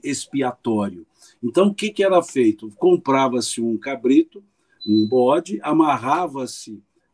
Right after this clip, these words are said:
ali uma, uma faixa e soltava o cabrito pra que ele saísse correndo, e quando ele saía correndo com aquela faixa,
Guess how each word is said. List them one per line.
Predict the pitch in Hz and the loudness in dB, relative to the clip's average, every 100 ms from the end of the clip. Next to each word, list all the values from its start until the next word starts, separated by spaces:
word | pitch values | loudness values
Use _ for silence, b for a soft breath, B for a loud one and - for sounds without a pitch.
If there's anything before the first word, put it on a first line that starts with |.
| _ | _
ali | 127 127 123 135 143 - | -8 -6 -4 -4 -6 -8
uma, | 135 127 123 117 - | -4 -2 0 -4 -2
uma | 123 117 | 0 0
faixa | - - 139 175 202 - - 208 226 _ _ _ _ _ | -2 0 2 2 -2 -8 -10 -10 -12 _ _ _ _ _
e | 254 226 196 - _ _ _ | 4 6 4 -2 _ _ _
soltava | - - 196 190 - _ 175 190 220 139 139 135 - | -14 0 0 0 -6 _ -4 -4 -4 -6 -6 -8 -8
o | 139 | -12
cabrito | 147 131 113 147 202 - | -8 -10 -6 -6 -6 -10
pra | 196 175 170 | -8 -8 0
que | 170 | 0
ele | 160 | 0
saísse | - - - 214 208 - 180 | -2 -2 0 -2 -4 -6 -8
correndo, | - - - 330 202 - b b - | -6 -6 0 -2 -2 -10 b b -8
e | 311 | -2
quando | - 226 220 | 2 2 2
ele | 196 | -2
saía | - 185 190 233 226 190 | -2 0 2 2 0 0
correndo | 175 143 123 190 185 156 | 0 0 2 0 0 -4
com | 147 | -6
aquela | - 147 127 | -6 -6 -6
faixa, | - 151 170 190 170 - - 123 | -6 -4 -2 0 -2 -6 -6 -8